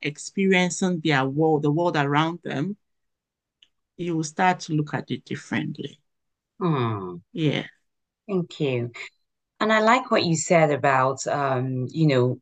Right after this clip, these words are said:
Speaker 2: somebody saying that, you know, "When I was in Africa, I wasn't seeing this, and all of a sudden it's here." But you're right, it's always been there. But it's probably how the society has handled it, or probably even hidden it.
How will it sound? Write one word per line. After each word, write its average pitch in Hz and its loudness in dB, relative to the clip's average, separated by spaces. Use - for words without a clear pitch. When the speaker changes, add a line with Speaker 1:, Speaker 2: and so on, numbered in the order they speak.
Speaker 2:
somebody 170 6
saying 143 -2
that, 123 0
you 151 -4
know, 131 -2
"When 151 2
I 156 4
was 131 0
in 117 -6
Africa, 131 -6
I 127 0
wasn't 151 2
seeing 131 -2
this, 120 -2
and 104 0
all 143 4
of 123 2
a 120 -2
sudden 123 -2
it's 117 -4
here." 131 -2
But 156 4
you're 185 0
right, 185 2
it's - -10
always 240 0
been 131 -4
there. 123 0
But 185 4
it's 180 0
probably 214 2
how 170 4
the 147 -2
society 147 -4
has 127 -6
handled 143 0
it, 127 0
or 143 2
probably 196 2
even 190 4
hidden 196 2
it. 104 -6